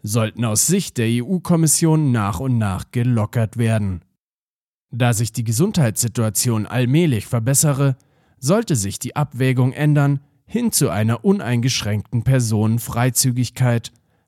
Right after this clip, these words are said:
heißt es im Entwurf einer Empfehlung, die die Brüsseler Behörde am Mittwoch vorstellen will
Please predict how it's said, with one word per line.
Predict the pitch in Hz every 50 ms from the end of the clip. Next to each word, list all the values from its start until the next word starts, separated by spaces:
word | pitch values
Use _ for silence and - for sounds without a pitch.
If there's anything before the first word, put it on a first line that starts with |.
| -
heißt | - 104 104 - - 117
es | 107 -
im | 95 101 110
Entwurf | 110 107 110 110 104 117 131 135 135 127 - - -
einer | 107 104 101 101 104 85
Empfehlung, | 123 143 135 - - - 139 143 139 143 143 143 131 - _ _ _ _ - 143
die | 170 180
die | 208 196
Brüsseler | 175 180 147 135 123 - - 120 110 101
Behörde | 92 104 101 90 101 110 104 101 101 120
am | 117 131 147 135
Mittwoch | 117 107 95 - - 113 110 -
vorstellen | - - 135 123 139 131 - - 147 139 139 135 131
will | 135 135 135